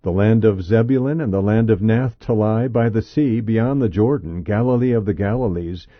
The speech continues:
the people dwelling in darkness have seen a great light. And for those dwelling in the region and shadow of death, on them a light has dawned." From that time, Jesus began to preach, saying, "Repent, for the kingdom of heaven is at hand."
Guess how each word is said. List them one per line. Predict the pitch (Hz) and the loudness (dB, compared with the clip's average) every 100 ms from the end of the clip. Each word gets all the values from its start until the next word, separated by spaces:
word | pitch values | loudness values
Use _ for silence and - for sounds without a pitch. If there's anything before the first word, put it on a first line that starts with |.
| _ | _
the | - | -6
people | 120 220 185 139 | -2 0 0 2
dwelling | 131 143 135 | 2 2 2
in | 117 95 | 2 0
darkness | 101 107 98 - 73 - | 0 0 -2 -8 -10 -10
have | 85 | -10
seen | - 110 101 | -6 -4 -2
a | |
great | 78 92 92 78 | -4 -4 -4 -4
light. | 85 82 78 - _ - - - | -6 -6 -8 -16 _ -20 -20 -8
And | 98 | -2
for | 107 | 0
those | 95 107 107 | 4 6 4
dwelling | 110 104 113 123 | 2 2 2 0
in | 113 | 0
the | 98 | -2
region | 87 110 107 123 123 | 0 0 0 -2 -4
and | 120 87 82 | -6 -6 -8
shadow | - 104 101 98 | -4 0 0 0
of | 92 | 0
death, | 82 104 117 - - - _ - | 0 0 0 -6 -20 -20 _ -4
on | 95 92 | -2 0
them | 107 127 151 | 2 2 0
a | 147 87 | -4 -4
light | 90 104 113 | -2 0 0
has | 101 101 78 | 0 -4 -4
dawned." | 92 87 80 73 71 - _ _ _ _ _ _ _ _ _ | -4 -2 -4 -8 -14 -20 _ _ _ _ _ _ _ _ _
From | _ 101 90 | _ 0 2
that | 95 92 | 0 -2
time, | - 98 85 87 | -4 -4 -2 -6
Jesus | - 110 - 104 | -2 -2 -2 -6
began | 104 98 104 | -6 -2 -2
to | 104 | -4
preach, | - - 117 - - | -6 -4 -4 -6 -8
saying, | 92 95 95 95 - _ - | -4 -2 -4 -6 -12 _ 0
"Repent, | 135 123 147 170 117 - | 0 2 -2 -2 -4 -8
for | - 98 | -6 -2
the | 147 | -2
kingdom | - 196 196 180 | 0 0 2 0
of | 165 139 | -2 -4
heaven | 143 101 | -2 0
is | 95 87 | 0 -2
at | 101 95 | -2 -4
hand." | 87 95 80 76 - | -4 -6 -6 -10 -14